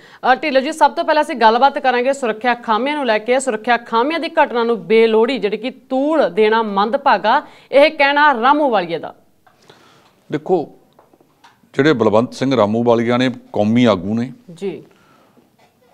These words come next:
Speaker 2: ਉਹ ਕੇਂਦਰ ਦੇ ਵਿੱਚ ਵਜ਼ੀਰ ਵੀ ਰਹੇ ਨੇ, ਯੂ ਪੀ ਦੇ ਵਿੱਚ ਅਖਿਲੇਸ਼ ਸਰਕਾਰ ਦੀ ਪਿਛਲੀ ਦੇ ਵਿੱਚ ਜੇਲ੍ਹ ਮੰਤਰੀ ਸੀਗੇ।
Speaker 1: ਜੀ।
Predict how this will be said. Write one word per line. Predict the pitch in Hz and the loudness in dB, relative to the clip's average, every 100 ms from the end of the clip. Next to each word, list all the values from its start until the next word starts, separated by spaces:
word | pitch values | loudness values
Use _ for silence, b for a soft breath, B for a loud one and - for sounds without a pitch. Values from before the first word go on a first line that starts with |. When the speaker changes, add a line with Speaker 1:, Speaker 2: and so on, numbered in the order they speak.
| _ - | _ -2
Speaker 2:
ਉਹ | 127 117 110 98 - _ _ _ _ _ | 2 4 4 2 -4 _ _ _ _ _
ਕੇਂਦਰ | - 123 135 | 0 2 2
ਦੇ | 156 165 | 2 0
ਵਿੱਚ | 113 - 113 98 - _ _ _ _ _ _ 95 | -2 -2 -4 -4 -10 _ _ _ _ _ _ -12
ਵਜ਼ੀਰ | 90 95 107 110 | -4 2 4 4
ਵੀ | 104 92 | 2 -2
ਰਹੇ | 76 - | -4 -12
ਨੇ, | - - _ _ _ _ _ b b b b b b _ - | -20 -20 _ _ _ _ _ b b b b b b _ -6
ਯੂ | 104 107 | -2 0
ਪੀ | - 139 | 4 4
ਦੇ | 143 | 4
ਵਿੱਚ | 143 - - | 2 -4 -8
ਅਖਿਲੇਸ਼ | - 117 131 - | -2 2 2 0
ਸਰਕਾਰ | 123 123 120 113 | -2 2 2 2
ਦੀ | 117 | -2
ਪਿਛਲੀ | - 104 113 | -6 -4 -2
ਦੇ | 117 | 0
ਵਿੱਚ | 113 110 | -2 -4
ਜੇਲ੍ਹ | 104 107 135 | 0 2 2
ਮੰਤਰੀ | 120 98 90 | 2 -4 -8
ਸੀਗੇ। | 82 - - - _ _ 175 | -12 -16 -20 -20 _ _ -14
Speaker 1:
ਜੀ। | 214 196 | -12 -12